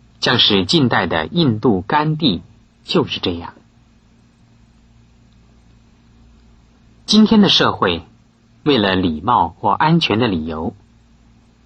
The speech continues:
在某些场合、某些环境，或者会见某一些人，必须要衣冠整齐，必须乘用私家汽车。白天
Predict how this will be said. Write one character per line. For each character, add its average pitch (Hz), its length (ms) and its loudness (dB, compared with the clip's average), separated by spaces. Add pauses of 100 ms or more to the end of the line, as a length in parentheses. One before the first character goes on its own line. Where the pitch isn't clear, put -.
(580)
在 190 80 2
某 110 220 2
些 101 180 2
场 78 300 -2
合、 95 420 -6 (140)
某 90 200 0
些 123 200 0
环 90 320 -6
境， 160 240 2 (540)
或 220 120 0
者 87 320 -2 (140)
会 214 200 2
见 147 240 0
某 95 240 -2
一 92 60 -6
些 139 220 0
人， 101 340 -2 (1040)
必 208 140 4
须 185 180 2
要 95 300 0
衣 196 160 0
冠 185 240 2
整 - 260 -2
齐， - 380 -2 (960)
必 214 180 2
须 139 240 2
乘 95 220 -2
用 95 260 0
私 - 260 -2
家 107 220 -2
汽 - 260 -2
车。 95 300 -6 (1400)
白 101 220 0
天 151 320 0